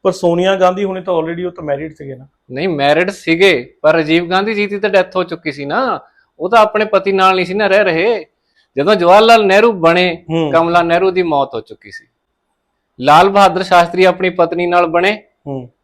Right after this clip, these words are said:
Speaker 2: ਉਹ ਡੇਢ ਕੁ ਸਾਲ ਮਸਾਂ ਰਹਿ ਸਕੇ। ਲਾਲ ਬਹਾਦਰ ਸ਼ਾਸਤਰੀ ਤੋਂ ਬਾਅਦ ਗੁਲਜ਼ਾਰੀ ਲਾਲ ਨੰਦਾ ਕੁਛ ਦਿਨ ਰਹੇ। ਉਸ ਤੋਂ ਬਾਅਦ ਇੰਦਰਾ ਗਾਂਧੀ ਬਣੀ,
Speaker 1: ਠੀਕ ਹੈ।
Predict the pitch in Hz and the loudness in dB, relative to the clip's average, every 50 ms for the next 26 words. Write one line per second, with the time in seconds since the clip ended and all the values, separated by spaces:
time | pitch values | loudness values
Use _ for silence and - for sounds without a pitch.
0 | _ _ _ _ _ _ _ _ _ _ _ - 165 185 180 160 147 143 160 180 | _ _ _ _ _ _ _ _ _ _ _ 0 0 0 0 -2 -2 -2 -2 0
1 | 208 208 202 202 - 180 175 175 170 170 160 156 156 151 139 151 147 139 123 127 | 0 -2 -4 -4 0 2 4 4 4 4 2 -2 -4 -4 -2 -2 -2 0 0 0
2 | 135 - - - - 101 - _ _ _ _ - 156 175 185 190 190 175 170 170 | -2 -2 -6 -16 -20 -20 -20 _ _ _ _ 0 0 2 2 4 4 4 4 4
3 | 185 180 - - 170 170 170 170 180 180 180 180 185 185 175 180 190 185 185 165 | 0 -2 0 2 2 2 2 2 0 -2 0 0 0 2 2 2 2 2 0 -2
4 | 170 170 165 165 165 165 170 170 165 170 170 165 165 165 165 160 160 160 160 160 | -2 -2 0 2 4 4 4 4 4 4 2 2 2 -2 -2 -2 0 -2 -2 -2
5 | - 160 151 - 143 139 139 135 127 120 113 117 120 110 - _ _ _ _ _ | -4 -8 -8 -8 -8 -8 -8 -8 -6 -6 -4 -4 -6 -8 -10 _ _ _ _ _
6 | _ _ _ _ _ _ _ _ _ _ _ _ - 170 180 180 - 202 190 190 | _ _ _ _ _ _ _ _ _ _ _ _ 0 0 0 0 0 2 4 4
7 | 190 190 185 180 185 196 190 185 190 196 202 196 208 185 185 196 220 240 233 220 | 4 4 4 2 2 2 2 2 2 0 0 0 -2 0 0 0 0 0 -2 -4
8 | _ _ _ _ _ _ _ - 151 151 147 139 151 143 139 131 | _ _ _ _ _ _ _ -12 -12 -12 -10 -10 -12 -12 -12 -14